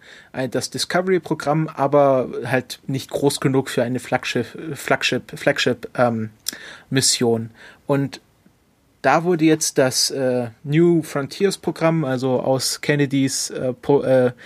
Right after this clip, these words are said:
Raumfahrtsprogramm, de-, das, den Begriff entlehnt, ähm, ins Leben gerufen und New Horizons ist jetzt oder war die erste Mission dieses New Frontiers Programm. Es gibt dann noch so Jupiter-Sonden.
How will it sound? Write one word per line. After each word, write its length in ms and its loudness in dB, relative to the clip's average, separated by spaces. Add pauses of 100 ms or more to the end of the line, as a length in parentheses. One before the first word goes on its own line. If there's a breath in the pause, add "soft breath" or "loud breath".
(240 loud breath)
Raumfahrtsprogramm, 760 0
de-, 140 2
das, 240 -2
den 180 -2
Begriff 440 -4
entlehnt, 720 -4
ähm, 580 -2 (760 soft breath)
ins 220 -4
Leben 200 2
gerufen 400 2
und 120 -4
New 160 -4
Horizons 440 0
ist 180 -6
jetzt 280 -8 (460 loud breath)
oder 240 -2
war 380 4 (360 loud breath)
die 120 0
erste 840 2 (380)
Mission 600 2
dieses 280 -6
New 520 0
Frontiers 440 -2
Programm. 460 0
Es 180 -6
gibt 260 -6
dann 100 2
noch 160 0
so 200 0
Jupiter-Sonden. 1120 0